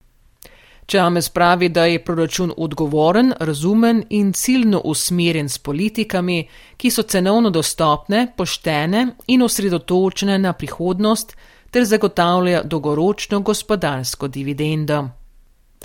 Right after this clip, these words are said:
Chalmers meni, da se ta proračun osredotoča tudi na izgradnjo potrebnega, kot je prometna infrastruktura, boljši N B N za več ljudi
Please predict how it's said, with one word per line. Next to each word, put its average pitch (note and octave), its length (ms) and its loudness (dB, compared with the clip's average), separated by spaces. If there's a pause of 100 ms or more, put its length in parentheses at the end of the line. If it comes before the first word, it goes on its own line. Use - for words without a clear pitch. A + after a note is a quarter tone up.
(400)
Chalmers F#3 420 2
meni, G3 260 2
da E3+ 200 2
se F3 120 -6
ta G3+ 260 0
proračun G3 580 0
osredotoča F3 880 -2
tudi G#3+ 480 0
na D#3 180 -2
izgradnjo D#3+ 800 -2
potrebnega, F#3 1080 0
kot D3+ 260 -6
je D3 120 -6
prometna D#3 600 -2
infrastruktura, G3 1040 0 (480)
boljši G#3 560 0
N F3+ 240 -2
B D#3+ 60 -2 (100)
N E3+ 220 0
za C#3+ 120 -6 (120)
več F3 360 0
ljudi F#3 400 -2